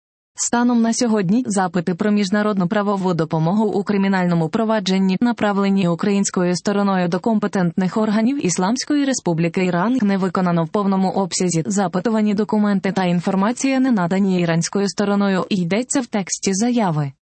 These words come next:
Українська сторона закликає Іран виконати свої зобов'язання за міжнародним правом та надати запитувану інформацію українським компетентним органам.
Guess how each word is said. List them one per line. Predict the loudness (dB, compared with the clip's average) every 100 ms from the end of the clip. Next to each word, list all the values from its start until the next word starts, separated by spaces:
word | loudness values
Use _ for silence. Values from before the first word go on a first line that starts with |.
| _ _ _ -6
Українська | -2 0 0 0 -2 -2
сторона | 0 0 2 2
закликає | 0 0 0 0 0 2
Іран | 2 0
виконати | 2 0 0 0 0 -2
свої | 0 0 0
зобов'язання | 0 0 0 0 0 2 2 0
за | 0
міжнародним | 0 2 0 2 0 0 0
правом | 0 0 0 0
та | 0
надати | 0 0 0 0 0
запитувану | 0 -2 -2 0 2 2
інформацію | 0 -2 0 0 0 -2 -2
українським | -2 -2 0 0 0 -2 0
компетентним | 0 0 0 0 -2 0 0 2
органам. | 0 0 0 0 -2